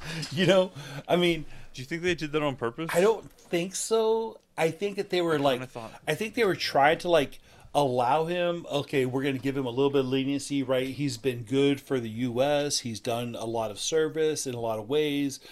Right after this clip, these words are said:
Speaker 1: you know, but so we're gonna give it, we're gonna let him off. We're just gonna do a thousand hours of community service,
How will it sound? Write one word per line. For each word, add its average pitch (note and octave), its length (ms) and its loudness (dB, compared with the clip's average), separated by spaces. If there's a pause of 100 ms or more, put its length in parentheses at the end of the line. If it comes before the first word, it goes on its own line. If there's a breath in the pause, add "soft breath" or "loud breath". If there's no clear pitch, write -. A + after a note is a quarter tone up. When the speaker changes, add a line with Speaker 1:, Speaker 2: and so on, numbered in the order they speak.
(200 loud breath)
Speaker 1:
you C#3 140 -2
know, C#3 320 0 (500 soft breath)
but B2+ 540 0 (1160 soft breath)
so - 180 4
we're C#3+ 160 4
gonna D3+ 160 0
give C#3+ 220 2
it, D#3+ 120 0
we're C#3 120 0
gonna D3 120 6
let C3 200 4
him A#2 120 -2
off. C#3+ 300 4
We're B2+ 60 -10
just A2 180 -6
gonna B2+ 140 -2
do A#2 80 -4
a F#2+ 40 -4
thousand B2+ 460 0
hours C3 360 0
of A2+ 100 -10
community A#2 300 -8
service, D3 520 -2